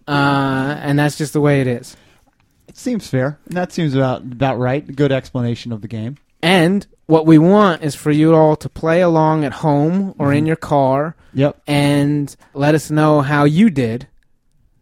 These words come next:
Speaker 2: Yeah.
Speaker 1: By Twitter, or you can email us,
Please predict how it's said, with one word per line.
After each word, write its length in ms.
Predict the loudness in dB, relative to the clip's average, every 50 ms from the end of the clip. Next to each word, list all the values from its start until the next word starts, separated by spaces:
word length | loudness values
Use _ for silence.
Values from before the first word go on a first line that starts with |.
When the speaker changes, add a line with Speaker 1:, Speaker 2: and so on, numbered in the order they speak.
| _ _ _
Speaker 2:
Yeah. 240 | -6 -4 -4 -4 -4
Speaker 1:
By 200 | -2 -2 -2 -2 -4
Twitter, 580 | -6 -6 0 4 4 6 6 4 0 0 -4 _ _ -20 _ -4
or 140 | 0 2 2
you 140 | 2 2 0
can 220 | -2 -6 -6 -4
email 360 | -4 -2 0 2 2 2 2
us, 340 | 0 0 -2 -6 -8 -14 -20